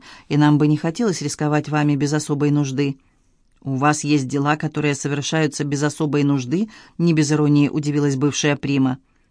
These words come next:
"Таковых нет, сударыня, но вы нам представляетесь исключительным кадром, который может понадобиться в самых крайних случаях. В скором времени мы дадим вам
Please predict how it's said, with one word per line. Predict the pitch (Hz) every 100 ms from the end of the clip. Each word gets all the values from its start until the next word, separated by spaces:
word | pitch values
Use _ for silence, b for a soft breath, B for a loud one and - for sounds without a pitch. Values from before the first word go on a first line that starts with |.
| _ -
"Таковых | 123 147 175 185
нет, | 214 208
сударыня, | - 139 135 135 127 127 B B B
но | - 156
вы | 156 202
нам | 170 139
представляетесь | 143 - 156 151 170 151 147 143
исключительным | - 151 156 151 220 214 185 175
кадром, | 175 147 123 139 131 B B
который | - 151 151
может | 147 143 -
понадобиться | 160 175 165 147 151 139
в |
самых | - 175 156
крайних | - 170 165 160 151
случаях. | - 208 - 117 - _ b b _
В | -
скором | - 185 180
времени | 151 156 170 185 185 -
мы | 151 151 151 139
дадим | 143 143 143 147
вам | 147 165 170